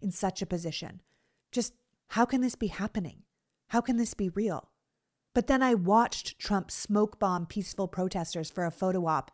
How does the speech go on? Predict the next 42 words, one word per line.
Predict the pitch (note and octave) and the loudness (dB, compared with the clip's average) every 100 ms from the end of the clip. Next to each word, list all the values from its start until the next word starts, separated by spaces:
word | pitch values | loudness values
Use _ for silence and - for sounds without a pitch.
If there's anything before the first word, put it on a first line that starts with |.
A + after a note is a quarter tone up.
| _ | _
with | G#3 | 0
an | G#3 - | 0 4
active | G#3 A3 - G3 | 2 2 -4 -2
military | G3 G3+ G3+ G3 E3+ | 0 2 0 0 -2
general | E3+ E3+ F3 D#3+ | 0 -2 0 -2
walking | D#3 E3 F3 E3+ | 0 0 0 -6
beside | D3+ F3 E3 | -4 -2 -2
him. | E3 D#3+ F#3 _ _ - | -4 -8 -12 _ _ -4
I | B3 | 0
saw | A#3 - B3+ | 2 6 8
the | B3+ | 8
government | A#3 A3 G#3+ G#3 G3 | 6 4 4 0 0
use | G3+ A3 F3+ | 0 0 0
Black | G3 G3 - | 2 2 2
Hawk | G3 | -6
helicopters | - G3+ G3+ F3+ - E3+ | 0 0 2 -2 -4 -6
to | - E3+ | -4 -2
wrangle | F#3 F#3+ F#3+ | 0 0 0
B | F3 F3+ | 0 0
L | F3 F3 | 2 0
M. | F3 D3 - - - | -2 -6 -12 -20 -4
I | A3 | -2
saw | A3 B3 - | 4 4 4
unnamed | B3 B3 B3 A#3 A3+ G3+ - | 0 0 0 -2 0 -2 0
armed | G#3 G#3+ | 0 0
militia | G3+ G3 A3+ G#3+ | 0 0 -2 -2
units | F#3 F3+ E3+ | -2 -2 -4
standing | - - A3+ A3+ | -4 0 0 0
on | G#3+ | -2
the | G3 | -4
steps | F3+ G#3 G3 | -2 -2 -2
of | G3 | -4
the | F#3 | -4
Lincoln | F#3 F#3+ F#3+ | -2 -2 -2
Memorial, | F#3 F3 F3+ F#3+ C3+ - - - - | -2 -2 -2 -2 -4 -6 -12 -20 2
but | A#3+ | 4
then | B3 A#3 A3+ | 4 2 4
no | B3+ C4 - | 4 4 6
actual | B3 B3 - B3 A3 | 6 6 0 2 2
military | A3+ A3 G#3+ G3+ F#3+ | 2 0 0 0 -2
presence | - G3+ B3+ D#4 - - | 2 2 2 -4 -6 6
when | A#3+ | 6